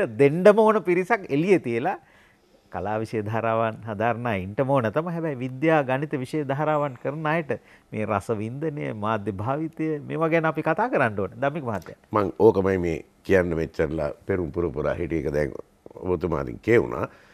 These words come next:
Speaker 2: ඒ කියන්නේ මම දැකලා තියෙනවා දැන් අසන්ත මහත්තයන් කෙලින්ම කල්ලාතු අහලා ඉල්ලීමක් කරනවා. දැන් මම හුඟක් කලාවට රස වින්දනය හරි මොකක් හරි වැඩසටහනකට පාසලකට ගියපුවාම, අ, අන්තිමට මේ ශාලාවට එවලා තියෙන අර කට්ටිය.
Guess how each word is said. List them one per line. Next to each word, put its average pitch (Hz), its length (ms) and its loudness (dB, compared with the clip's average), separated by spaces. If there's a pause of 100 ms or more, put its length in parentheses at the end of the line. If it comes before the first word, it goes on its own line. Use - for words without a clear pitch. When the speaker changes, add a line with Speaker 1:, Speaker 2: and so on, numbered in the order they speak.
(280)
Speaker 2:
ඒ 90 80 0
කියන්නේ 82 240 2
මම 104 100 4 (160)
දැකලා 90 300 2
තියෙනවා 95 460 0 (180)
දැන් 76 240 -2 (680)
අසන්ත 92 340 -2
මහත්තයන් 101 380 0
කෙලින්ම 95 300 -2
කල්ලාතු 90 420 0
අහලා 92 320 4
ඉල්ලීමක් 92 560 -2
කරනවා. 110 320 -2
දැන් 92 140 2
මම 123 260 2
හුඟක් 104 340 0
කලාවට 104 480 0 (520)
රස 92 180 2
වින්දනය 92 480 2
හරි 95 180 -4
මොකක් 90 320 -2
හරි 95 120 0
වැඩසටහනකට 85 720 -2
පාසලකට 85 560 0 (460)
ගියපුවාම, 87 580 0 (500)
අ, 90 120 2 (1120)
අන්තිමට 127 400 0
මේ 131 140 -2 (180)
ශාලාවට 120 600 2
එවලා 117 300 2
තියෙන 160 260 2
අර 156 160 0
කට්ටිය. - 380 -4